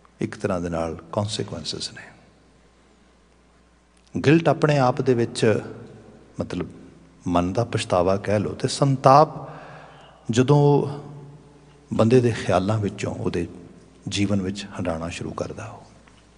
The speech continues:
ਸੰਤਾਪ, ਮੇਰੇ ਨੋਨ ਹੈਗੇ ਨੇ ਸੱਜਣ ਸਟੇਟਸ ਦੇ ਵਿੱਚ, ਤੇ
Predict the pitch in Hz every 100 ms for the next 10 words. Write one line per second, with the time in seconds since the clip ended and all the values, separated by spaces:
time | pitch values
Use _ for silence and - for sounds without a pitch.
0 | _ _ _ - 135 113 101 - 71 71
1 | - - - - - - - _ _ _
2 | - - _ _ _ _ _ - 131 139
3 | 147 120 - - - - - 82 98 104
4 | 104 85 90 92 87 - 113 110 - -
5 | - - - - _ _ - - - -
6 | 87 87 - - 92 - - - - -
7 | - - _ - - - - - _ _
8 | _ - - 76 78